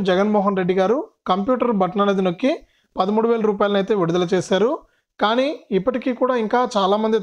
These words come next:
తల్లులకు పదమూడు వేలు అయితే జమ కాలేదు. అన్ని అర్హతలు ఉండి కూడా మనకు డబ్బులు అయితే జమ కాకపోవడంతో తల్లులందరూ కూడా నిరసన అయితే వ్యక్తం చేస్తున్నారు. ఈ నేపథ్యంలో ఇప్పటికీ కూడా కొన్ని కార్పొరేషన్ల ద్వారా మనకు తల్లుల ఖాతాల్లోకి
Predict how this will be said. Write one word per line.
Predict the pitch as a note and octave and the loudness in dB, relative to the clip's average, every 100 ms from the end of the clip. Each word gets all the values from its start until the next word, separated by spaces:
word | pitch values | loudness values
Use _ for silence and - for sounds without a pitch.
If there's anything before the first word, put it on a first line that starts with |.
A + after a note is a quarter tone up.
| G#3 | 0
తల్లులకు | F#3+ G#3 G3+ C4 B3+ _ _ _ F3+ | 2 0 0 -2 -4 _ _ _ -2
పదమూడు | F#3+ A3 A3 | 0 2 2
వేలు | A3 G#3+ | 0 0
అయితే | G#3 F#3 | 0 0
జమ | F3 E3+ | 0 0
కాలేదు. | F#3 F#3 G#3+ D#4 - _ _ - F3+ | 0 2 2 0 -4 _ _ -2 0
అన్ని | A3 C4 G#3+ | 2 2 2
అర్హతలు | G3+ A#3+ A#3 A#3+ A#3 F#3+ | 2 0 -2 0 0 0
ఉండి | G#3+ G#3 | -2 0
కూడా | A3 G#3 | -2 0
మనకు | G3 G3 B3+ G3+ | 0 0 0 0
డబ్బులు | F3 G3+ G3+ | 2 2 0
అయితే | G#3+ F#3 | 0 0
జమ | F3 F3+ | -2 0
కాకపోవడంతో | F#3+ - F#3 F3+ F#3 C4 D#4+ _ _ _ - | -2 0 0 0 0 -2 -4 _ _ _ 0
తల్లులందరూ | F#3+ A3+ A3+ A3+ A#3 | 0 2 0 0 0
కూడా | A3 A#3+ | 0 2
నిరసన | F3+ F3 G#3 G3+ | 0 0 0 0
అయితే | G3+ | 0
వ్యక్తం | F#3 - F#3+ F#3 | -2 -2 -4 0
చేస్తున్నారు. | F3 - F#3 F3 F3+ C4+ - _ _ _ G#3 | -2 -2 0 2 2 0 -4 _ _ _ 0
ఈ | A#3+ | 2
నేపథ్యంలో | A#3+ A#3+ A#3 A#3 A#3+ C#4 C#4 D#4 | 0 0 0 0 0 -2 -4 -6
ఇప్పటికీ | E3+ A3 G#3 A#3+ A3 | -2 -2 -2 -2 0
కూడా | A#3 B3 | -2 0
కొన్ని | A3 G#3+ A3 A3 | -2 0 -2 0
కార్పొరేషన్ల | F#3 G3 A3+ G#3+ A3 G#3+ G3+ | 0 0 -2 -2 0 0 2
ద్వారా | G#3 B3 D#4+ _ _ _ G3+ | 2 2 -2 _ _ _ -4
మనకు | F3+ F#3 D#3+ C#3+ - _ - | -2 0 0 -2 -12 _ -2
తల్లుల | G3 A3 G#3 | 0 2 2
ఖాతాల్లోకి | G3 F#3 G3 G3 F#3 B3+ | 0 0 2 2 0 -2